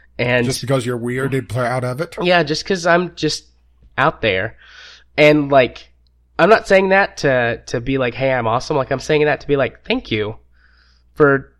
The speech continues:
Speaker 1: like, I feel really honored to be that in your life. So, you know who you are, obviously. I don't do names or anything like that, but you made me feel really, really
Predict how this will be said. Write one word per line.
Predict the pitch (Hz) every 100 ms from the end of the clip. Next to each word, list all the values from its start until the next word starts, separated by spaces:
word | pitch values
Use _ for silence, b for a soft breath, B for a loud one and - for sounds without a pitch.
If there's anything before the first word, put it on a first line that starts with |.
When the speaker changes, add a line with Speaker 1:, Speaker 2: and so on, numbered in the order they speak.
| _ -
Speaker 1:
like, | 147
I | 143
feel | 151 185
really | 180 180
honored | 147 147 165 120 113
to |
be | 120 117
that | 120 110 -
in | 120
your | 117 110
life. | 117 117 107 - -
So, | - - 110 110 113 _ _ _ _ _ _
you | 151 170
know | 180
who | 185
you | 165 135
are, | 131 123
obviously. | 120 127 - 117 113
I | 107
don't | 123 110 117 127
do | 127
names | 123 110 107
or | 110
anything | 110 107
like | 107 107
that, | 107 104
but | - 110 - _ B B B B -
you | 147
made | 147 143
me | 139
feel | - 139
really, | 120 127 131 131
really | 117 127 123 117 113 110